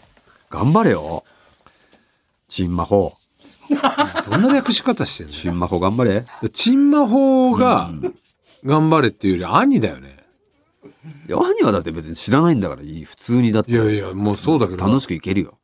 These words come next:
Speaker 2: いけるけど、あ。
Speaker 1: もう墓場まで持ってけよ、チンマホ。
Speaker 2: マジで？
Speaker 1: うん。
Speaker 2: そうだよな。
Speaker 1: もう行くしかないでしょ。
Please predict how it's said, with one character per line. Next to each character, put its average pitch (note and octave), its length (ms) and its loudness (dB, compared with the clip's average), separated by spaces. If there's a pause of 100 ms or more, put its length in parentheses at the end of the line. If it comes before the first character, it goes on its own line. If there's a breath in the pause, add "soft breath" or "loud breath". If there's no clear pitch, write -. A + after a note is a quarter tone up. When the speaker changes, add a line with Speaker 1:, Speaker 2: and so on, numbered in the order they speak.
Speaker 2:
い F#2+ 120 -12
け - 160 -4
る C3+ 100 -2
け B2+ 120 -6
ど、 G2 140 -8
あ。 G#2+ 120 -8
Speaker 1:
も C3 100 2
う - 20 -4
墓 G#2 200 2
場 F3+ 100 2
ま D#3+ 140 2
で F#2+ 80 -2
持 E2+ 140 -6
っ - 40 -12
て - 120 -6
け F#3 80 0
よ、 D3 300 0
チ - 140 -12
ン E2+ 80 -12
マ D#2+ 60 -16
ホ。 E2 200 -18 (440)
Speaker 2:
マ - 200 -14
ジ A#3 160 -10
で？ E4 100 -8 (440)
Speaker 1:
う D#2 40 -18
ん。 D#2 460 -18
Speaker 2:
そ - 200 -6
う A2 40 -2
だ F2 80 -6
よ C2+ 60 -16
な。 C2 520 -20
Speaker 1:
も D#2+ 140 -10
う D2+ 60 -10
行 D2 80 -16
く F#2 100 -10
し - 80 -10
か C#2+ 80 -14
な D2 140 -8
い D#2+ 40 -6
で D2 60 -8
し - 120 -20
ょ。 - 100 -20